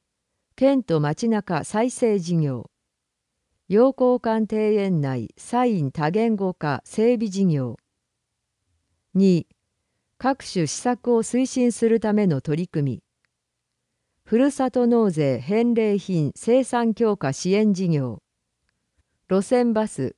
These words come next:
代替交通緊急確保事業。障害者就労施設の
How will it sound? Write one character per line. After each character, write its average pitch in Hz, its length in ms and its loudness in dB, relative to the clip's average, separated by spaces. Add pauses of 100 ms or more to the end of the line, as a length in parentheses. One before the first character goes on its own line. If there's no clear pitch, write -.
(100)
代 214 240 0
替 233 280 -2
交 220 240 -2
通 139 400 -6
緊 247 240 0
急 233 240 -2
確 214 300 -4
保 202 160 0
事 185 160 0
業。 135 300 -2 (1080)
障 254 380 4
害 247 180 -2
者 160 200 -4
就 233 320 -2
労 233 200 2
施 - 80 -8
設 202 320 -6
の 135 240 -4